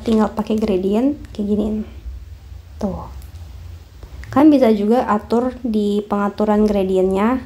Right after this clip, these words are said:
tergantung sesuai apa yang kalian mau, opacity-nya dan lain-lain. Nah, untuk bikin gambarnya lebih bagus,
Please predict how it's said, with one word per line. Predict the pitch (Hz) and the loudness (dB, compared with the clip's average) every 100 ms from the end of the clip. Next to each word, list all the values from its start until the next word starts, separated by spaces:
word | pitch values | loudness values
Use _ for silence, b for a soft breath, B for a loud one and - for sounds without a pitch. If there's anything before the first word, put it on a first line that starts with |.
| - | -10
tergantung | - 233 220 214 214 | -2 2 2 2 2
sesuai | 226 226 220 214 | 0 0 2 0
apa | 220 | 0
yang | 208 | 0
kalian | 214 208 208 | 2 0 0
mau, | 196 190 226 262 - | 0 0 0 0 -4
opacity-nya | 226 220 220 220 214 220 220 220 226 233 | -4 0 2 0 0 2 4 4 4 2
dan | 214 | 2
lain-lain. | 208 202 196 190 208 269 - - - B B B B B B B B B B - | 0 -2 -4 -2 0 0 -2 -8 -18 B B B B B B B B B B 0
Nah, | 233 226 226 220 | 4 4 2 0
untuk | 208 - 220 - - - - | 0 0 0 -2 -14 -14 -4
bikin | 214 220 226 220 208 | -2 0 2 4 4
gambarnya | 208 202 202 196 | 2 2 0 0
lebih | 196 196 185 | -2 -2 -2
bagus, | 180 165 185 262 - - - | -2 -2 -2 -2 -2 -14 -18